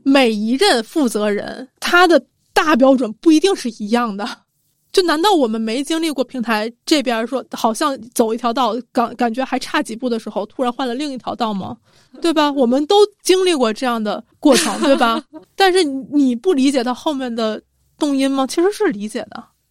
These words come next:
Speaker 2: 我好奇两件事儿，第一个就是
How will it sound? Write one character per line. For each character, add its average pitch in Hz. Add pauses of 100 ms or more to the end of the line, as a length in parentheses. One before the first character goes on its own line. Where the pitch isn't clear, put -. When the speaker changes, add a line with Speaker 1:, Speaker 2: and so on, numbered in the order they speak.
(220)
Speaker 2:
我 254
好 320
奇 294
两 269
件 220
事 -
儿， - (400)
第 320
一 339
个 226
就 202
是 -